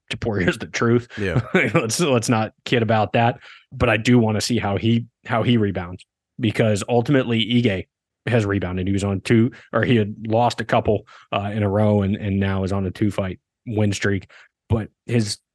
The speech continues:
Speaker 1: when he's fought top flight competition, it's been a problem for him.
Speaker 2: Yep.
Speaker 1: And, and he's fighting top flight competition. So very, very interested.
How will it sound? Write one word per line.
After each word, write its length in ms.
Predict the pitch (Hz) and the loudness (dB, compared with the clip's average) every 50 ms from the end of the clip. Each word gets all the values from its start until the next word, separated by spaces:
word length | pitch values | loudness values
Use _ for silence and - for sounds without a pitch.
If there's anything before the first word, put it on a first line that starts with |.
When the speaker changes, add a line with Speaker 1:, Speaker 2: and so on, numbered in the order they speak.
| _ _ - | _ _ -8
Speaker 1:
when 240 | 143 123 127 123 110 | -2 2 2 4 4
he's 180 | 127 139 113 | 4 2 2
fought 340 | - - 143 147 156 - - - | 2 2 2 2 2 0 -4 -4
top 220 | - - - - | -4 -4 -4 -2
flight 180 | - 131 135 131 | -2 -2 -2 0
competition, 520 | - 131 127 110 - - 123 113 - 98 104 | -2 -2 -2 -2 -2 -2 -2 -2 -2 -6 -10
it's 100 | - - | -10 -8
been 160 | - 104 101 | -6 -6 -4
a 20 | |
problem 320 | - - - - - - - | -4 -6 -8 -10 -12 -16 -18
for 180 | - - - - | -18 -18 -18 -20
him. 40 | - _ - | -20 _ -6
Speaker 2:
Yep. 140 | 107 107 101 | -6 -4 -4
Speaker 1:
And, 420 | 101 98 95 95 98 95 - - | -4 -6 -6 -6 -6 -8 -10 -10
and 200 | - 113 101 95 | -10 -8 -6 -4
he's 220 | 90 101 98 92 - - _ _ | -4 -4 -4 -4 -6 -10 _ _
fighting 260 | - 101 98 98 95 | -6 -4 -4 -4 -4
top 220 | 92 - 92 90 - | -4 -4 -6 -6 -8
flight 220 | - 98 95 92 | -12 -14 -14 -14
competition. 580 | - - 95 - - - - 95 - - 85 87 - | -16 -18 -20 -20 -20 -20 -20 -18 -18 -20 -20 -20 -18
So 100 | - 92 98 | -16 -16 -14
very, 1120 | 95 95 98 110 110 110 110 110 110 110 110 107 107 104 104 104 104 101 101 98 95 - _ _ _ _ _ _ - | -14 -8 -4 -2 0 0 2 2 2 0 0 0 0 -2 -2 -2 -2 -2 -4 -4 -6 -10 _ _ _ _ _ _ 0
very 260 | 131 143 143 127 123 | 2 2 4 4 2
interested. 320 | 117 101 - - 98 92 | 2 0 -4 -8 -12 -12